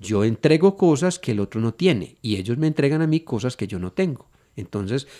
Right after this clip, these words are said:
pero lo que está ocurriendo es el sálvese quien pueda, una depredación de los recursos, una depredación de los capitales y unos poquitos quedándose con el gran capital.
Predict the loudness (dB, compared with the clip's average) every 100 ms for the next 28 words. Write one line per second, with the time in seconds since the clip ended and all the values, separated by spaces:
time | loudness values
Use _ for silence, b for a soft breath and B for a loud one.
0 | B 4 6 6 2 -2 -2 -2 2 4
1 | 4 2 2 -2 B B B -8 -6 -4
2 | -2 2 2 2 2 2 4 4 4 2
3 | b b -4 2 2 6 6 6 4 4
4 | 4 4 2 2 2 2 -4 -4 b b
5 | 0 2 2 0 0 0 0 -2 -2 -4
6 | -4 0 0 0 -2 -2 2 4 4 4
7 | 2 -2 0 -4 -2 -4 -2 -2 -2 -6
8 | -6 -6 -6 -6 -4 -2 -2 -4 -6 -6
9 | -4 -6